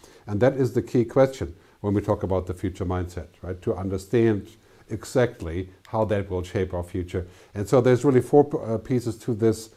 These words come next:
mindset. One is, of course, uh, logic, science, technology, and then it's about the earth and the planet and nature and then it's really about our humanity, and lastly, of course,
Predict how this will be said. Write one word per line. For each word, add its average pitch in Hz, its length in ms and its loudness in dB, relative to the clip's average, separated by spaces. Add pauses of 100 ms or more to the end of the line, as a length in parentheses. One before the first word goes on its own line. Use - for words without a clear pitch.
(160)
mindset. 113 520 2
One 110 180 2
is, 104 120 -2
of 101 140 -4
course, 104 360 -2
uh, 104 140 -6
logic, 104 520 0 (200)
science, 104 380 -2
technology, 95 720 -2 (300)
and 95 160 -4
then 101 380 -2
it's 104 180 -6
about 98 300 -2
the 101 100 -2
earth 101 320 0
and 98 100 -4
the 92 60 -2
planet 98 420 -2 (120)
and 90 180 -8
nature 98 540 -2 (320)
and 92 140 -8
then 95 160 -2
it's 95 180 -6
really 95 260 -2
about 92 420 -2
our 92 320 -4
humanity, 104 800 -2
and 98 180 -4
lastly, 95 360 -2
of 90 140 -6
course, 87 300 -4